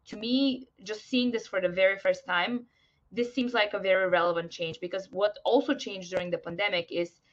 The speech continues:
people started spending a lot more time outside, and they're seeking places where they can just walk around without being next to other people. And so, um, you know, from, from that perspective, I mean, we have a thousand dogs living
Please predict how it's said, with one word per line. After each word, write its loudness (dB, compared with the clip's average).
people 2
started 0
spending 0
a 0
lot 4
more 0
time -2
outside, 2
and 0
they're 2
seeking -8
places -4
where 6
they 0
can -4
just -10
walk 4
around 4
without 0
being -4
next -8
to -6
other 2
people. -8
And 2
so, 4
um, 4
you -6
know, 0
from, -8
from -8
that 4
perspective, 0
I -6
mean, -8
we -10
have -2
a -8
thousand 0
dogs 0
living -2